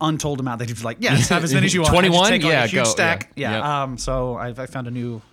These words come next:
Speaker 1: um, passion for the library <laughs> as I got
Speaker 2: <laughs> Yeah,
Speaker 1: older.
Speaker 2: yeah. Oh, oh, yeah. That's great. That's
Speaker 1: Yeah.
Speaker 2: great. Yeah,
Speaker 1: How
Speaker 2: no.
Speaker 1: about yourself?
Speaker 2: Uh, yeah, same. I always remember, like, book fair wasn't as big a deal for us. Um, but I was also, like, I was really into, like, series of books.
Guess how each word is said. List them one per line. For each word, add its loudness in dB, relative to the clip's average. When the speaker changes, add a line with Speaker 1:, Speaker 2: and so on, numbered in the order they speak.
Speaker 1:
um, -12
passion -8
for -16
the -12
library 0
<laughs> 4
as 0
I 0
got -2
Speaker 2:
<laughs> 0
Yeah, 2
Speaker 1:
older. 0
Speaker 2:
yeah. 0
Oh, 0
oh, -2
yeah. -4
That's -10
great. -8
That's -10
Speaker 1:
Yeah. -12
Speaker 2:
great. -6
Yeah, 0
Speaker 1:
How 2
Speaker 2:
no. 2
Speaker 1:
about 0
yourself? -6
Speaker 2:
Uh, 2
yeah, 4
same. 0
I 2
always 2
remember, 0
like, -2
book 0
fair 2
wasn't 0
as 0
big -4
a -2
deal -2
for -2
us. -6
Um, 0
but -2
I 4
was 2
also, 0
like, -2
I -6
was -4
really 0
into, -2
like, -2
series -2
of -10
books. -12